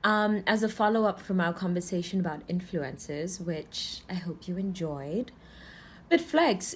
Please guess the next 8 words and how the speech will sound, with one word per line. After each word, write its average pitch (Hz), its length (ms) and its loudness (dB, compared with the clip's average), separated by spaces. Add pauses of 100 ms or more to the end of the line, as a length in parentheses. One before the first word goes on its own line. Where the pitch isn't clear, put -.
we 262 120 6
were 277 100 6
just 320 240 2
talking 294 320 2
right 196 260 2
now 170 480 0 (760)
about 196 300 4
manifestation, 185 1160 0